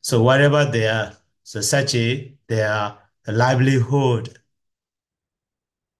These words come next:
So, yatha kala, so according to right time, and then, so,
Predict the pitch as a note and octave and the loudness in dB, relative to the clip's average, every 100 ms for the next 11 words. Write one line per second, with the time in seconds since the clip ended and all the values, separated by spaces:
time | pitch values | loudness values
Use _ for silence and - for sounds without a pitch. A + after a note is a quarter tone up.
0 | _ _ _ _ _ _ _ _ _ _ | _ _ _ _ _ _ _ _ _ _
1 | _ _ _ _ _ - G2 F#2+ A#2 B2+ | _ _ _ _ _ -14 -12 -4 -2 0
2 | B2+ A#2+ B2 A#2 A2+ G#2 G2+ F2+ F#2 - | 0 0 0 0 0 -4 -8 -14 -20 -20
3 | _ - _ - - G2 E2 - A2+ A#2 | _ -20 _ -18 -6 -4 -2 0 2 4
4 | A#2 A2 G#2 A2 F2+ - G2 G2 G#2 B2 | 2 0 -2 -4 -4 -8 -10 -8 -4 -4
5 | D3+ - _ _ _ _ - A#2 A2 A2 | -4 -8 _ _ _ _ -4 0 2 2
6 | B2+ D3 - _ _ _ - A2 G2 F2+ | 0 -2 -8 _ _ _ -16 -12 -8 -10
7 | F2+ | -12